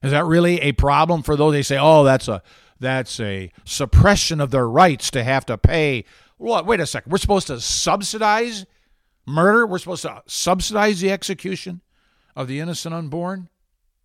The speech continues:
Well, that's not the end of the pressure on Senator Collins and others. She got a blackmail from a left-wing activist who said he raised a million dollars in crowdfunding. And if she doesn't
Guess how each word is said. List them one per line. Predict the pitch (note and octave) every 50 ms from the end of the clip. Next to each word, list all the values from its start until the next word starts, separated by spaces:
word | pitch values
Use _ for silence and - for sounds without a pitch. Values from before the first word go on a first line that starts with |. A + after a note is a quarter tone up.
| _ _ _ _ _ _ _ _ _ _ _ _ _ _ _
Well, | A#2+ B2 B2+ D3
that's | F3+ F3+ - F#3+
not | F#3 F3 - -
the | D3+ C#3 C#3
end | C3 C3 C3 A#2
of | G#2+ F#2+
the | G#2
pressure | - - B2 A#2 A2+ - B2 G#2+ G#2
on | G2+ G2+ G2+ G2+ G2+ - _ _ _ _ _ _ _ -
Senator | - - C#3+ C3 A#2+ G#2+ G#2 G2+
Collins | - - A2+ G#2+ G#2+ G#2+ G#2 G2+ G2 - -
and | - A2 G#2+ G#2
others. | G#2+ G#2 G2 F#2 F2+ D#2+ - - - - _ _ _ _ _ _ _ _ _ _ _ _ _ _ _
She | _ - D3+ D3+
got | D#3+ F3 E3
a | D3+
blackmail | B2 A#2 D3+ D#3+ D#3+ D#3 - B2 A#2+ A2 G#2+ G2+ G2+
from | F#2+ - A2+ G#2
a | G#2+ G#2+
left-wing | A2 B2 C3+ C3 - - B2+ B2 A#2 A2+
activist | A#2 A#2+ A#2+ A#2 - A2+ F#2 G2 F#2 - - -
who | A2 G#2
said | - - C3 A#2+ A#2+
he | A#2 A2+ G#2+
raised | G2+ G#2 A#2 A#2+ B2+ C3 B2 G#2+ - _ _ _ _ _ _ _
a | - A2+
million | A2+ A#2+ C3+ D#3+ G3 G#3 G#3 F#3
dollars | E3+ F#3+ G3 G#3 G#3 G3 D#3+ C#3
in | D#3 C#3+
crowdfunding. | - - F3 F3+ F3+ F3 C#3+ - - A#2 G#2+ G2 F#2+ - - _ _ _ _ _ _ _ _ _ _ _
And | - C3+ B2+ C3
if | A#2+ G2+
she | - - - G#3 A3+ A3+
doesn't | F#3+ A3 G#3 G3+ D#3+ G3 G3 F#3 F#3